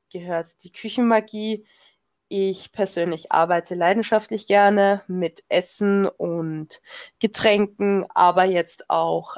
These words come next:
äh, Salben zum Beispiel und würde sagen, dass da eher mein Schwerpunkt liegt, wirklich Küchenmagie und grüne Magie.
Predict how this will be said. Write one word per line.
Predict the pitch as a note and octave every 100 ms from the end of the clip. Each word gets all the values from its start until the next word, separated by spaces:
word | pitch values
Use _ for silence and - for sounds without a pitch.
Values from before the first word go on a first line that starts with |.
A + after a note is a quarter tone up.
| -
äh, | E3 D#3+
Salben | - - G3+ A#3+ A#3 A3
zum | - G#3+
Beispiel | G3+ G#3 G#3+ - - G#3 G3 G3+ G3+ _ _ - _
und | - F3+ E3
würde | E3+
sagen, | E3+ F3+ F3 F#3
dass | E3+ -
da | D3 D#3 D#3+
eher | E3+ E3+
mein | E3+ D#3+
Schwerpunkt | - D#3+ D#3+ - F3 - F3
liegt, | F3 -
wirklich | E3 E3 E3 -
Küchenmagie | E3+ - F#3 F3 E3+ - E3 E3 _
und | - D#3+ D#3+ D#3+ D#3+ - - - - _
grüne | E3+ F3 F3+ F3
Magie. | D#3+ - F3+ D#3+